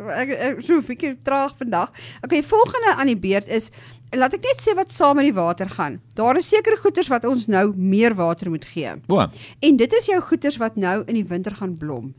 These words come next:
Speaker 1: Dit
Speaker 2: O,
Speaker 1: is
Speaker 2: okay,
Speaker 1: nou
Speaker 2: ja.
Speaker 1: soos jou camellias en jou azaleas. Daai goeters gaan jy nou,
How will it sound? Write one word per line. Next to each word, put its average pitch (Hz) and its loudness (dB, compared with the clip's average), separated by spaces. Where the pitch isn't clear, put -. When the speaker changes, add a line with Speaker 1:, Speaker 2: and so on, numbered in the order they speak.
Speaker 1:
Dit 208 2
Speaker 2:
O, - 8
Speaker 1:
is - 0
Speaker 2:
okay, 156 -4
Speaker 1:
nou 92 -2
Speaker 2:
ja. 87 -4
Speaker 1:
soos 247 -8
jou 208 -2
camellias 202 -2
en 226 -6
jou 220 -6
azaleas. 170 -6
Daai 185 0
goeters 440 -2
gaan 311 0
jy 233 0
nou, 196 -2